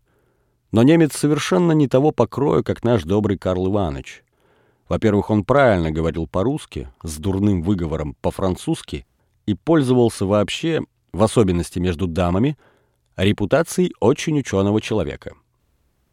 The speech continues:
Во-вторых, он носил рыжие усы, большую рубиновую булавку в черном атласном шарфе, концы которого были просунуты под помочи,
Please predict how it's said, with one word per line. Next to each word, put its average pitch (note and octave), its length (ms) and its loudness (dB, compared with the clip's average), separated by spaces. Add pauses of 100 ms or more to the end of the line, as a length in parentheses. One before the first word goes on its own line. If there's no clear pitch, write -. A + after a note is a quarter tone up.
(200)
Во-вторых, C#3 640 4 (500)
он F#3+ 240 2
носил C#3+ 460 0 (100)
рыжие G#2 540 0
усы, F2+ 420 -6 (720)
большую B2+ 800 2
рубиновую G2 640 0
булавку F2 640 -2
в - 80 -12
черном C#3+ 400 0
атласном C3+ 440 -2
шарфе, B2+ 520 -2 (440)
концы B2 380 2
которого A#2 460 2
были A2 220 2
просунуты A2+ 640 0 (160)
под A2 240 -2 (100)
помочи, G#2+ 560 2